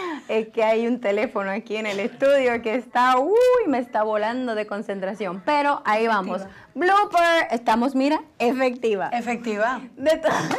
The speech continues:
Speaker 2: No perdimos en la concentración nunca.
Speaker 1: Nada que ver. So, así que, mi gente, ya saben los tres pasos a seguir para enfrentar una conversación difícil, ¿verdad?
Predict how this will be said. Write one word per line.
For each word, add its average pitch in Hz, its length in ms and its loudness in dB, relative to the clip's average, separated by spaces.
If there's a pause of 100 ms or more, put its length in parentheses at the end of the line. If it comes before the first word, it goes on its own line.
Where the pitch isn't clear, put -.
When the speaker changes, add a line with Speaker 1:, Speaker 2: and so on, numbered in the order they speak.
Speaker 2:
No 240 80 -4
perdimos 277 420 0
en 311 120 2
la 294 100 0
concentración 277 720 0
nunca. 277 260 2
Speaker 1:
Nada 339 260 4
que 311 80 2
ver. 254 300 2
So, 294 120 0
así 294 160 0
que, 349 100 0
mi 330 160 2
gente, 330 260 2
ya 302 140 4
saben 302 360 2
los 277 200 -2
tres 277 180 0
pasos 285 460 0
a 254 60 -2
seguir 240 440 -4 (240)
para 247 160 2
enfrentar 254 640 0
una 349 320 0
conversación 269 1000 0
difícil, 247 720 -4
¿verdad? 208 420 -2